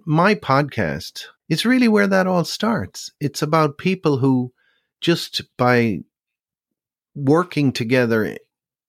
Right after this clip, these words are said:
being part of a community over centuries at this stage,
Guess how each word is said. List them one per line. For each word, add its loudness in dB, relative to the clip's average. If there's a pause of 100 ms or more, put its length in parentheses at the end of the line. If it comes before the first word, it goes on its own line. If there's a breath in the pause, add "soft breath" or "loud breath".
(200)
being 0
part 0
of 0
a -2
community 0
over 0
centuries -2
at -14
this -8
stage, -10